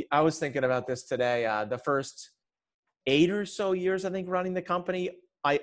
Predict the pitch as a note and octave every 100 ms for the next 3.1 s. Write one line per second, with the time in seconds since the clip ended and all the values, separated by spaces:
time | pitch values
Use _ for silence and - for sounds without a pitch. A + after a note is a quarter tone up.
0 | - C#3+ D3+ D3 C3 - B2+ B2 A#2+ A#2+
1 | A#2+ B2 A#2 - A#2 - A2+ G#2+ G#2+ G#2
2 | G#2 G#2+ B2+ C3+ C#3 F3+ F3 F#3+ E3 D3
3 | C3